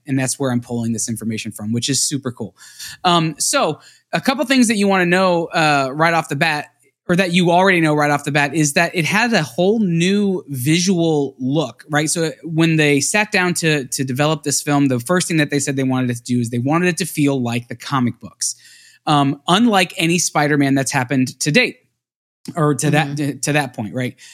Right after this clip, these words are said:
Speaker 1: Um, everything, uh, in the, in the, in the, like, live action films just had, like, a softness to it. It was obviously very real, but,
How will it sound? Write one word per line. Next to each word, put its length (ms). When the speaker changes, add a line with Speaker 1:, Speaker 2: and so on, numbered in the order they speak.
Speaker 1:
Um, 540
everything, 840
uh, 460
in 280
the, 380
in 140
the, 260
in 160
the, 300
like, 180
live 280
action 360
films 320
just 120
had, 140
like, 160
a 60
softness 600
to 220
it. 220
It 80
was 240
obviously 400
very 240
real, 400
but, 240